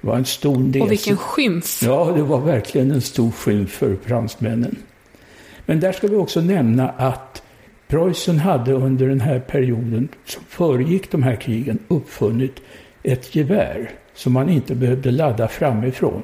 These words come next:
Speaker 1: utan som ett gevär som ser ut som vilket jaktgevär som helst. Man stoppade in patroner och så vred man på någon spak och så var det bara att skjuta. Det gick jättefort.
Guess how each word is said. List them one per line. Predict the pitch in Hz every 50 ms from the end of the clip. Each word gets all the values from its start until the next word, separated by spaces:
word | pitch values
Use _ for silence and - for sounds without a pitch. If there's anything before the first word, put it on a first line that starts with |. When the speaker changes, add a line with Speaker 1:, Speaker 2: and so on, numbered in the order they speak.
| - - - - - - -
Speaker 1:
utan | - 131 127 131 - 135 135 135 135 131 - -
som | - - - 143 139 143 143 - - - -
ett | - 226 240 - - -
gevär | 233 196 160 165 196 180
som | - - 196 190 170
ser | - - 196
ut | 190 185 175 190 -
som | - 165
vilket | 160 151 - 160 147 -
jaktgevär | 160 156 - - - 160 156 147 143 135
som | 131 - 147 131
helst. | 208 196 120 98 123 - - - - - - - - - - - -
Man | - 156 131 -
stoppade | - - 160 139 - 180 156
in | 151
patroner | 147 - 156 135 - - 127 143 196 226 240 202 196 180
och | 165 156 147
så | - -
vred | - 160 143 131 127 135 170 160 147 143 143
man | 143 156 156 147
på | - 180
någon | 156 151 160 147
spak | - - - 135 135 135 131 -
och | 151 135
så | 135 -
var | 151 139 139 123
det | 127
bara | 127 120
att | -
skjuta. | - - 131 101 127 - - - 160 - - - - - - - - _ _
Det | -
gick | 120 113 - -
jättefort. | 147 139 127 - - - - - - 139 117 - -